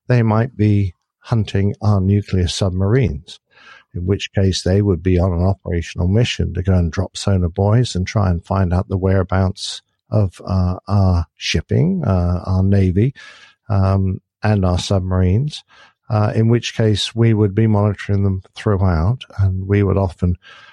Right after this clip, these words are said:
uh, you know, watch these guys, and we'd be trogging along at medium level, and then they'd suddenly start descending and, uh, then entering sonar buoy dropping patterns,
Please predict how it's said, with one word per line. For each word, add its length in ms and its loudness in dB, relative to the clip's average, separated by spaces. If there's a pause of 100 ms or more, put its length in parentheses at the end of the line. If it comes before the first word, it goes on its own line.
(220)
uh, 220 -4
you 120 -2
know, 140 2
watch 320 -6
these 220 -2
guys, 540 0
and 120 -2
we'd 200 -2
be 180 -4 (260)
trogging 360 0
along 260 2
at 100 -8
medium 380 0
level, 380 0 (420)
and 140 2
then 200 4
they'd 200 2
suddenly 320 0
start 400 -2
descending 720 0
and, 320 -2
uh, 260 0
then 220 2
entering 420 0
sonar 320 0
buoy 220 0
dropping 420 -2
patterns, 720 -4